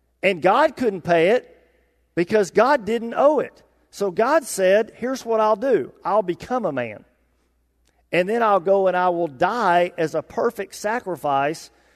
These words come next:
for the people, and I will pay the debt of death that they owe." Can I have an amen? So we have to know the truth, and we have to maintain the truth. And it's in the home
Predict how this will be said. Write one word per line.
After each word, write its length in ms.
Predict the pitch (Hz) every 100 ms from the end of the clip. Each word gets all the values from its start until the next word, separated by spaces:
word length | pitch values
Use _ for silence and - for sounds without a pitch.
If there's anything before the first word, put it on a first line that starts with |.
| _ _
for 200 | 190 202
the 100 | 175
people, 540 | - 233 - 170 165 160
and 140 | 160
I 120 | 185
will 140 | 180 160
pay 400 | - 202 214 220
the 120 | 190
debt 360 | 170 180 170
of 160 | 160 139
death 460 | 151 139 131 - _ _ _ _ _ _ _ _ _
that 340 | 120 147 143 131
they 360 | 143 139 135 -
owe." 380 | 139 127 110 - _ _ _ _
Can 160 | 135
I 80 | 135
have 160 | 143 139
an 80 | 135
amen? 460 | 131 127 120 104 _ _ _ _ _ _ _ _ _ _ _
So 300 | - 208 202
we 260 | - 196 226
have 220 | 226 220
to 100 | 185
know 420 | 175 190 240 277
the 120 | 247
truth, 600 | 233 - 165 147 170 - _ _
and 160 | 170 180
we 100 | 202
have 160 | 196
to 100 | 185
maintain 720 | 175 175 170 - 220 233 233 180
the 80 |
truth. 420 | 131 147 139 147 _ _ _ _
And 200 | 185 202
it's 180 | 226 -
in 220 | 233 226
the 100 | 190
home 880 | 160 - 247 302 302 208 170 208